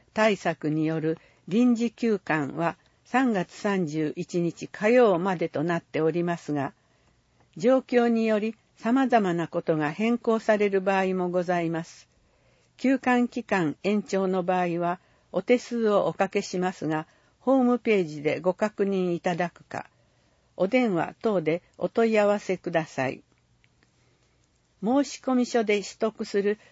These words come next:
個人情報は、イベント参加、各種ご案内のためにのみ利用します。ご本人の同意なしに第三者に提供することはありません。申し込み時の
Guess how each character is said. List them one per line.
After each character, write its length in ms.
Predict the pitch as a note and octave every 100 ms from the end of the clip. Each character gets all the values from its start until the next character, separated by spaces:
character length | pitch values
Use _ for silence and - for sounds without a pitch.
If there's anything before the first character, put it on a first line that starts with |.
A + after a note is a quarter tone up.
| _
個 160 | - A#3+
人 280 | C4 B3
情 220 | A3+ A#3+ G#3
報 280 | - E3 D3+
は、 220 | D3+ - _ _ _
イ 120 | - G#3+
ベ 180 | A#3
ン 80 | A#3+
ト 160 | - G#3+
参 300 | A3 G3+ F#3+
加、 200 | F3+ - _ _ _ _
各 260 | B3+ C4+ -
種 160 | F3
ご 180 | E3+ F#3+
案 160 | G#3+ G3+
内 180 | G3+ G3
の 100 | F#3+
た 160 | F#3
め 160 | F#3+ F#3
に 140 | E3
の 120 | F#3 G3
み 200 | C#3 D#3+
利 100 | E3
用 200 | E3 D#3+
し 180 | - D3
ま 140 | C3+
す。 200 | - - _ _ _ _ _ -
ご 120 | A3+
本 280 | A#3+ C4 A3+
人 200 | F3+ E3+
の 160 | D#3 D#3
同 260 | G#3 A3+
意 120 | A3+
な 160 | G#3 G3+
し 160 | - D#3
に 180 | D#3 - _ -
第 200 | A3+ A#3+
三 280 | G#3 A3+ G#3
者 160 | - D#3+
に 100 | D3
提 240 | G#3 G3+
供 240 | - F#3+
す 160 | F#3+ F#3+
る 100 | F3+
こ 140 | -
と 160 | - D#3+
は 200 | C#3+ -
あ 80 | D#3
り 140 | E3
ま 120 | E3+ D#3+
せ 240 | - D3+
ん。 80 | - _ _ _ _ _ A3+
申 160 | C4
し 140 | - -
込 140 | B3+
み 180 | A#3+ G#3+
時 120 | F3+
の 200 | F3